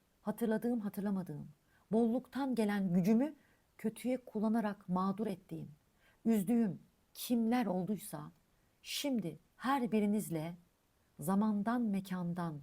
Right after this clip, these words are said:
boyutlardan ve katmanlardan bağımsız bu ortak kuantum sahada ruhen bir araya geliyorum. Ve her birinizden tüm kalbimle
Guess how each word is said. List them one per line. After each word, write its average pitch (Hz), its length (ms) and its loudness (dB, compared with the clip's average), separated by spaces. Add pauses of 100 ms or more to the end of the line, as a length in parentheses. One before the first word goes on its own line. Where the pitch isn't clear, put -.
boyutlardan 202 840 -4
ve 185 60 -2
katmanlardan 170 880 -6
bağımsız 175 680 -4 (320)
bu 233 180 0
ortak 208 540 -6
kuantum 220 500 -2
sahada 185 500 -4 (480)
ruhen 202 440 0
bir 190 120 0
araya 160 240 -4
geliyorum. 143 460 -12 (560)
Ve 196 60 -2
her 226 300 -2
birinizden 180 680 -2 (360)
tüm 269 340 -2
kalbimle 185 680 -2